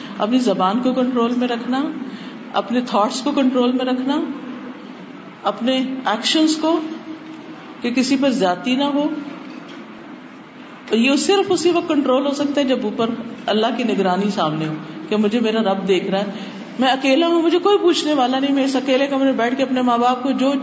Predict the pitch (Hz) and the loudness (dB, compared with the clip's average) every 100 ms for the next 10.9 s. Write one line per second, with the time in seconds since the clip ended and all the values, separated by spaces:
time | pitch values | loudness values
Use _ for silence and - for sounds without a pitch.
0 | - 269 269 320 285 277 262 254 254 247 | -2 0 2 2 0 2 2 2 0 0
1 | 254 247 285 - - - - - 330 370 | 0 0 0 -4 -10 -14 -16 -4 2 4
2 | 359 339 311 240 240 269 254 - 240 262 | 4 2 2 4 2 2 0 2 2 2
3 | 254 254 208 226 247 220 233 233 226 220 | 0 2 2 2 -2 0 2 2 2 2
4 | 233 240 262 247 247 240 247 240 247 240 | 2 -2 0 0 2 0 2 2 2 0
5 | 233 220 254 247 262 277 277 277 233 294 | 2 0 0 0 2 2 2 2 0 0
6 | 190 175 170 - - - 349 - 220 294 | -2 -4 -6 -10 -14 -6 -4 -4 -2 -2
7 | - 381 302 330 320 294 302 302 302 311 | 0 0 2 2 2 2 2 2 2 2
8 | 320 320 277 302 320 339 339 247 196 180 | 2 0 2 2 4 2 2 0 0 -2
9 | - - - - - - 294 330 - 294 | -6 -10 -14 -18 -10 0 2 2 0 0
10 | 311 302 294 233 220 220 208 262 277 | 2 2 2 2 0 2 0 2 -2